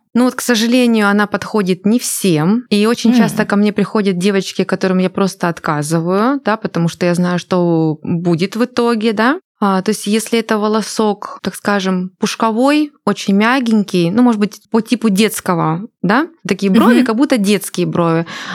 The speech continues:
Speaker 1: а, вот таким не подойдет девочкам, да, с тоненькими волосками. Почему? А, потому что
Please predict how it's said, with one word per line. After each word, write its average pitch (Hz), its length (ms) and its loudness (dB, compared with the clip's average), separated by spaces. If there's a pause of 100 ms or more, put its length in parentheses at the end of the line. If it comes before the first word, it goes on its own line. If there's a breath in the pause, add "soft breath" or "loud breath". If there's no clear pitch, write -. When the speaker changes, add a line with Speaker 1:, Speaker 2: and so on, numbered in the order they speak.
(200 loud breath)
Speaker 1:
а, 202 280 0
вот 220 140 -2
таким 294 400 2
не 262 120 4
подойдет 214 720 0 (280)
девочкам, 214 680 0
да, 269 340 2
с - 100 -8
тоненькими 202 540 2
волосками. 226 680 0
Почему? 214 680 0 (460 loud breath)
А, 190 260 2
потому 208 400 0
что 220 440 -2